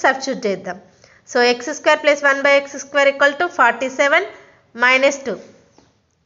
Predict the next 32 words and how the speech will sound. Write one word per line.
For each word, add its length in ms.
Therefore, 400
x 140
minus 380
one 120
by 80
x 40
whole 260
square 300
equal 340
to 80
forty-five. 640
ఓకే, 200
ఫార్టీ 340
ఫైవ్ 220
అయింది. 320
నెక్స్ట్ 320
ఏంటి? 260
మనకేం 420
కావాల్సింది? 540
x 160
minus 360
one 200
by 60
x 180
equal 240
to 60
square 340
ఉంది 220
కాబట్టి 340
ఇటు 140
సైడ్ 180
వెళ్తే 240